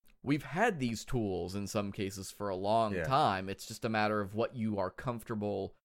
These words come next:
Speaker 1: teaching yourself to use. Because I'll,
Speaker 2: I
Speaker 1: I'll tell you,
Speaker 2: think
Speaker 1: when Coranto
Speaker 2: well
Speaker 1: broke on me,
Speaker 2: Yeah.
Speaker 1: that was not a fun time,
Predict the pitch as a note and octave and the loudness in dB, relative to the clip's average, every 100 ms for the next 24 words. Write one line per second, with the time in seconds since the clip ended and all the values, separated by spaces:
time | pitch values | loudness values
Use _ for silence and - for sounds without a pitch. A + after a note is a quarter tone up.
0 | _ _ _ - C#3 - A2+ G#2+ G2+ - | _ _ _ -2 -2 0 -2 0 -2 0
1 | G#2+ - G#2 F2+ D3 A2+ E2 C#2 - - | 0 0 -8 -2 0 0 -2 -6 -14 -20
2 | _ _ _ _ C#3 B2 A#2+ - - _ | _ _ _ _ 0 4 4 2 -12 _
3 | A2 A#2 - C3 F3 C#3 A#2 A2+ B2 A#2+ | 2 4 4 6 6 6 2 0 0 2
4 | C3 G#2+ G2+ E2+ F2+ A2+ D3 D3+ D#3 F3+ | 2 2 0 0 2 4 6 4 4 2
5 | G3+ G#3 G#3+ _ _ _ _ - _ _ | -2 -4 -6 _ _ _ _ -20 _ _
6 | _ _ _ F#2+ F2 A2+ C3 B2 G#2+ A#2+ | _ _ _ -2 4 8 8 6 6 6
7 | A#2 A#2 G#2+ G2+ A2+ A2 F#2+ E2 | 6 4 2 6 6 6 4 -6